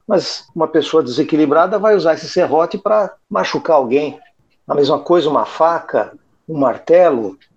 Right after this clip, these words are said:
até um pedaço de pau. Então, o grande problema é nós ainda não estarmos adequadamente educados,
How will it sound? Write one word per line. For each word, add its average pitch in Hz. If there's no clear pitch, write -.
até 165
um 240
pedaço 190
de 117
pau. 160
Então, 185
o 131
grande 180
problema 185
é 143
nós 170
ainda 175
não 165
estarmos 151
adequadamente 160
educados, 156